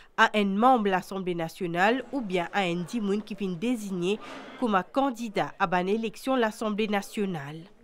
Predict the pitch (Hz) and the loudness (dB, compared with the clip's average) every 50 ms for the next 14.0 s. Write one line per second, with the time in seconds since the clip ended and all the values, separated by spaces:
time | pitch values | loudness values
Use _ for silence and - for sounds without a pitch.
0 | - - _ _ - - - - - - - - 175 185 247 247 247 247 247 - | -20 -20 _ _ -20 -20 -20 -20 -20 -20 -10 -4 0 0 0 0 0 -4 -2 0
1 | 247 240 233 - - 254 240 - 302 302 302 285 262 - - - 226 214 - 196 | 0 -2 -2 -2 -4 -4 -2 -2 -2 0 0 0 -2 -2 -4 -4 -4 -4 -2 -2
2 | 190 185 - - - 220 269 320 - - - 254 233 - 196 190 175 175 175 170 | -2 -2 -4 2 4 4 4 4 0 -4 -4 -4 -4 0 2 2 2 2 0 -2
3 | 165 160 156 147 208 262 285 - 247 202 180 165 - _ 202 208 190 175 190 165 | -4 -6 -4 -2 -4 -4 -2 -2 -4 -4 -4 -4 -6 _ 0 0 0 0 0 -4
4 | 156 - - - 180 170 170 160 151 - - - 254 294 320 - - - - - | -4 -6 -4 -2 0 0 0 -2 -4 -10 -6 -2 -2 -2 -2 -4 -12 -20 -20 -20
5 | _ - 180 190 170 185 180 175 170 151 240 262 262 - 226 202 - - 202 180 | _ 0 0 2 2 2 0 0 -2 -2 -4 -4 -2 -2 -4 -4 -4 -4 -4 -4
6 | 170 170 - - 185 170 175 170 170 170 165 156 156 170 170 170 - - 180 175 | -4 -4 -4 -4 -4 0 2 2 2 2 0 0 -2 -2 -2 -2 0 0 0 0
7 | 175 - 196 180 - 180 170 165 165 151 - - 339 466 - - 208 165 180 175 | 0 -4 -12 -6 -4 -4 -4 -4 -6 -10 -4 -2 -2 -2 -2 -6 -6 -2 -2 -2
8 | 170 165 160 156 160 160 165 175 170 165 151 - - - - 165 151 151 - - | -2 -2 -2 -2 -2 -2 -4 -4 -4 -4 -8 -10 -12 -6 -6 -4 -6 -6 -10 -16
9 | - 165 175 170 165 - 156 139 123 147 - - - 285 320 349 - - - - | -8 -4 -4 -4 -2 -4 -6 -6 -6 -8 -10 -6 -2 -2 -2 -2 -2 -8 -18 -20
10 | - - _ _ - 226 214 208 190 208 233 247 - - 214 180 180 175 - - | -20 -20 _ _ 2 2 4 4 2 0 -2 -2 0 0 0 0 0 -2 -4 -10
11 | - - 226 214 202 185 - - 180 170 165 170 170 - - 175 160 160 170 165 | -8 -4 -2 -2 -2 -2 -2 -2 -2 0 0 -2 -2 -4 -8 -8 -6 -6 -6 -4
12 | 165 165 - - 185 160 160 165 165 196 233 285 302 - - - - _ _ _ | -4 -6 -6 -8 -8 -6 -2 0 2 2 2 2 -2 -6 -14 -20 -20 _ _ _
13 | 190 190 - - - 185 - - - 180 180 175 - - - 180 156 160 196 262 | -4 -4 -4 -2 -2 -2 0 0 -2 -2 -2 -2 -4 -10 -10 -4 -2 0 0 0